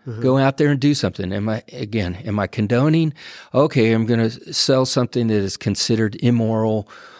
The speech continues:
Speaker 2: uh, you know, illicit drugs or whatever. No, I'm not. But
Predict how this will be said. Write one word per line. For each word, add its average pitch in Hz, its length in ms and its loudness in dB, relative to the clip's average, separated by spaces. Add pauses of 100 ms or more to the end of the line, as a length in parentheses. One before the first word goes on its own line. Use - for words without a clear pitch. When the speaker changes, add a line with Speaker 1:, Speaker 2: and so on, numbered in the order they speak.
(180)
Speaker 2:
uh, 98 640 -4 (120)
you 95 220 -6
know, 90 220 -6 (160)
illicit 120 540 0
drugs 113 480 0
or 101 80 0
whatever. 117 440 -2
No, 143 380 2
I'm 127 200 0
not. 135 340 -2 (120)
But 120 420 -2